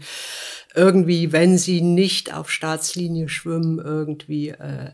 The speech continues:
es nicht so einfach haben? Das erinnerst du dich vielleicht auch aus, aus dem System, dem wir mal beiwohnen durften. Also das... Äh,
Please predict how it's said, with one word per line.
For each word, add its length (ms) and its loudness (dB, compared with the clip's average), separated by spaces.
es 280 -4
nicht 360 2
so 100 -4
einfach 380 -6
haben? 160 -4
Das 340 -6
erinnerst 540 -2
du 40 -6
dich 160 -6
vielleicht 540 -6
auch 400 -10
aus, 340 -4
aus 360 -8
dem 260 4
System, 480 8
dem 220 6
wir 120 8
mal 140 6
beiwohnen 640 -4
durften. 560 -6
Also 300 -10
das... 260 -6
Äh, 380 -4